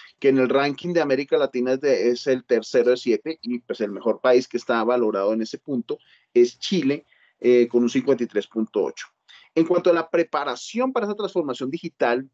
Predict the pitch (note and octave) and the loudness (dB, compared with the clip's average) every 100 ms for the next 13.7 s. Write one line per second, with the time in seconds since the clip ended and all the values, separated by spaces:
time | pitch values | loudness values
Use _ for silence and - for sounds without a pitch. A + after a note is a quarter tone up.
0 | _ - G2+ - G2+ B2+ C#3+ D3 C#3+ C3+ | _ -16 -14 -8 -2 0 2 0 -4 0
1 | A#2+ G#2+ - G2 - B2 A#2+ A2+ G#2+ - | 0 0 -4 -10 0 2 2 -4 -8 -8
2 | G2 G#2 A#2+ C#3 C#3 C3 B2 A2 F#2 G#2 | -2 4 4 4 0 -4 -4 -6 -8 -10
3 | - _ - A2+ A2+ B2+ - C3 B2+ - | -12 _ -4 -2 -2 -4 -10 -10 -10 -2
4 | D#3 C#3+ D3+ D3+ C3 A#2+ A2+ - B2 C3 | -2 0 -2 -4 -6 -4 -6 -6 -6 -4
5 | C3+ - A2 - A2+ A2 G2 A2 G#2 - | -4 -8 -16 -16 -14 -14 -10 -10 -10 -12
6 | G#2 G#2+ A#2+ C3 - - D#3+ D3+ C3 D3 | -8 -8 -6 -8 -6 -2 0 2 0 -4
7 | _ _ - - - F3 F3+ G3+ A3+ F#3+ | _ _ -20 -20 0 4 4 4 2 0
8 | F#3 F#3+ F#3 G3+ G3 G3+ E3 E3 D3+ C#3+ | 0 -2 -4 -8 0 0 2 0 0 0
9 | D#3+ D#3+ F3 F#3 F3+ D#3+ F3 - - A#2 | -4 -4 -4 -4 0 0 0 -4 -4 -2
10 | B2+ C3+ C3+ E3 E3+ D3 - F3 _ B2+ | 0 -4 -2 2 4 2 -4 -14 _ -10
11 | B2 A2+ A2 B2+ B2+ - C3 C3 A2 G#2+ | -6 -4 -4 -6 -6 -6 -4 -4 -6 -8
12 | A#2 A#2+ A#2 E2 G#2 G#2 G2 G2+ G2 F#2 | -6 -4 -2 -2 -2 -2 -2 -4 -8 -6
13 | F#2 F2+ G2+ G2 F2+ D#2 - | -4 -4 -2 -2 -2 -8 -10